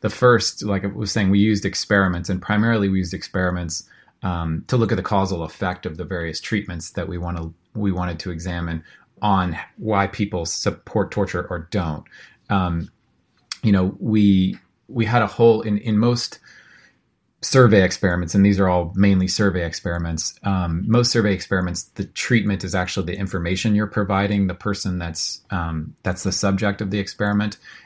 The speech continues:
And so we did, um, you know, various kinds of ways of thinking about the information that they would receive that's different.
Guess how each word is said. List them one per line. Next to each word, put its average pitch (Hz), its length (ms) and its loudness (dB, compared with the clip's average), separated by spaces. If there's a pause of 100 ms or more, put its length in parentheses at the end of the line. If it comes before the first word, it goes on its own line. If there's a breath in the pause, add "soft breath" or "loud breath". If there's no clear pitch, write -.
(120)
And 98 220 0
so 92 400 0 (560 loud breath)
we 110 200 0
did, 101 640 2 (140)
um, 90 600 -2
you 107 80 0
know, 90 120 2
various 101 480 2
kinds 95 440 0
of 85 220 -6 (140)
ways 92 420 0
of 87 100 -6
thinking 90 460 -6
about 85 440 -6
the 87 60 -6
information 87 720 -6
that 85 180 -8
they 87 120 -6
would 85 120 -6
receive 85 380 -8
that's 80 160 -10
different. 95 520 -4